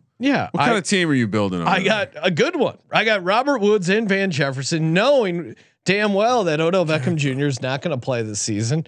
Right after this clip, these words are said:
Speaker 2: Unbelievable.
Speaker 1: And Cooper Kupp's probably gonna get way more attention. So second and third receivers for this high-powered Rams offense. Just ram it.
Speaker 2: Just ram it.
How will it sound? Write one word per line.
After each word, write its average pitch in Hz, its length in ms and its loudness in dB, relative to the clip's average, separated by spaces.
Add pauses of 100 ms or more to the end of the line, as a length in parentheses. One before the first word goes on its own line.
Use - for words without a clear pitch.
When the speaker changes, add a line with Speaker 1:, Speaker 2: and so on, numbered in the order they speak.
(140)
Speaker 2:
Unbelievable. 98 360 -2
Speaker 1:
And 147 560 -4
Cooper 175 280 0
Kupp's 170 320 -2
probably 165 320 0
gonna 156 160 -2
get 147 160 -2
way 147 100 0
more 147 200 0
attention. 143 480 -6
So 123 260 -4
second 156 380 -2
and 156 140 -2
third 156 220 -2
receivers 156 680 -6 (480)
for 156 160 2
this 135 180 -2
high-powered 151 800 0
Rams 143 480 -2
offense. 165 800 -2
Just 156 320 -4
ram 165 380 0
it. 226 180 -2 (380)
Speaker 2:
Just 113 340 0
ram 85 320 -2
it. 82 140 -6